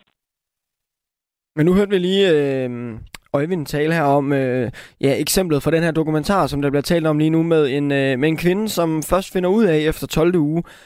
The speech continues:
at hun er gravid, og hun sådan vil ikke have et barn. Hun har, det passer ikke ind i hendes liv. Hvorfor skal hun ikke have lov til at bestemme over sin egen krop og sit eget liv?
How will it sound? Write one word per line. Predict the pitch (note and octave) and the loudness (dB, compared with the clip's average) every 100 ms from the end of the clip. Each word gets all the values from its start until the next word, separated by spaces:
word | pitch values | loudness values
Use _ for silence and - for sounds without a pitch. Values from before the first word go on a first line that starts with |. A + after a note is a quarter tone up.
| - | -8
at | D3 D3+ | -4 -2
hun | C3 | -2
er | |
gravid, | F#3 G3+ A3 _ D#3+ | -2 -2 -4 _ -2
og | D#3+ | 0
hun | F3 F#3+ | 0 0
sådan | F#3+ F3+ F3+ F3 - _ | -2 -2 -2 -4 -8 _
vil | D3+ A3 | -2 0
ikke | - | 0
have | C3 | -6
et | - | -6
barn. | G2 - - | -10 -10 -4
Hun | F#3+ F#3+ | 0 2
har, | E3+ D3 C#3 | 2 0 -2
det | C3 F3+ | -2 -2
passer | G3 F#3 | -2 0
ikke | G3 | 0
ind | F3+ | 2
i | E3+ | 2
hendes | G#3 F3+ | 0 2
liv. | C#3 - - - - _ E3 | 0 0 -10 -20 -20 _ -2
Hvorfor | F#3 - F#3 | -2 0 -4
skal | - D#3 | -2 -2
hun | F3 | 0
ikke | F3+ F3 | 0 0
have | D3 | 0
lov | D3 E3+ | 2 0
til | E3 | 0
at | C#3+ A2+ | 0 -2
bestemme | B2+ - E3+ C#3 | -4 0 0 2
over | B2+ A2+ | 0 -2
sin | - - D3+ C#3 | -8 -6 0 0
egen | D3 | 0
krop | - D#3 - - - | 0 -2 -2 -10 -6
og | - | -4
sit | C#3 | 0
eget | C3 D3 | 2 4
liv? | D3+ E3 | 4 0